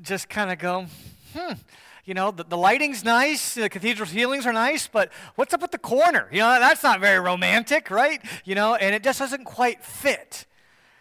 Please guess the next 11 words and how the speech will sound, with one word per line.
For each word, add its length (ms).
But 260
let's 320
imagine 480
we're 100
gonna 100
walk 360
into 240
the 200
exact 480
same 320
room, 300